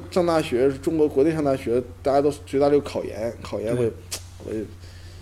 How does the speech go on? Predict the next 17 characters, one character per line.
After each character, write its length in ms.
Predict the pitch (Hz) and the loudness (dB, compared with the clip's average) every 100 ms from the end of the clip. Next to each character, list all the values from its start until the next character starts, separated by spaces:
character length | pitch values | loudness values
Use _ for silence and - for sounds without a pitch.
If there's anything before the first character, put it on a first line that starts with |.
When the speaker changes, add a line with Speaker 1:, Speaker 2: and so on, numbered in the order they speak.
| - - | -12 0
Speaker 1:
我 100 | 117 | 2
也， 140 | 110 - 123 | 2 -2 -2
我 60 | |
也 80 | 127 | 0
没 160 | 110 113 | 0 0
有 160 | 110 104 | 0 -2
学 240 | - 120 117 | -6 -4 -2
考 180 | 110 | -4
研。 280 | 95 95 104 - - | -6 -6 -6 -8 -8
呃， 280 | 117 113 117 - | -4 -2 -2 0
大 120 | 143 | 4
家 80 | 139 | 4
随 160 | 135 147 | 4 4
大 120 | 151 | 4
溜 140 | 160 | 6
儿 20 | |
去 100 | 147 | 2